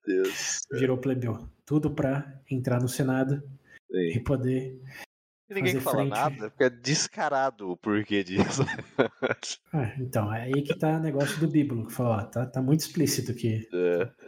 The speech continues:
Speaker 2: ele tá
Speaker 1: É, pô.
Speaker 2: roletando todo mundo, roletando.
Speaker 1: Uhum.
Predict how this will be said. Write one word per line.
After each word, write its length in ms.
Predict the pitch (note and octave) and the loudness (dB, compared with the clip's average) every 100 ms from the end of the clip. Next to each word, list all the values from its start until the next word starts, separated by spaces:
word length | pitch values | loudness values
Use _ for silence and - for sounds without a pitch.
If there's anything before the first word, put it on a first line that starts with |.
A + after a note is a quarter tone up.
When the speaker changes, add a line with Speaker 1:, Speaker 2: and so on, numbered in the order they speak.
| - - - | -16 -12 -4
Speaker 2:
ele 120 | C#3 | -2
tá 100 | A2 | 0
Speaker 1:
É, 20 | |
pô. 60 | C3+ | 2
Speaker 2:
roletando 600 | D3+ E3+ G#2 D3 C#3+ B2+ | 2 2 0 -2 -2 -2
todo 200 | D3 D3+ | 0 0
mundo, 260 | B2+ A#2+ | 0 -2
roletando. 680 | G2 D3 D#3+ - A#2 - - _ _ - | 0 2 2 2 -2 -4 -8 _ _ -2
Speaker 1:
Uhum. 440 | G2 G#2 G2 | 0 2 0